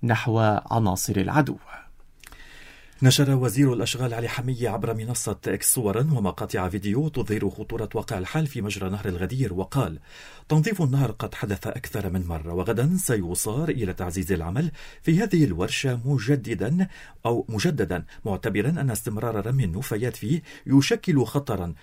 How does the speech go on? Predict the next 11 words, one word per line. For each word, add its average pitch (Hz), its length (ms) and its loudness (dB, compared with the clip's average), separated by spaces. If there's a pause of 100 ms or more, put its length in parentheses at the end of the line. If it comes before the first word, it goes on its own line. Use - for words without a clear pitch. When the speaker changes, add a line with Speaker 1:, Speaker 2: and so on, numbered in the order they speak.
(120)
Speaker 2:
مؤكداً 127 600 0
على 101 180 0
السلامة 135 440 0
العامة 135 320 2
والأرواح 98 680 -2
والمنازل، 131 640 2 (240)
فيما 110 400 2
لو 92 180 0
حدث 98 400 -4
فيضان 107 720 0 (160)
مفاجئ". 101 520 -2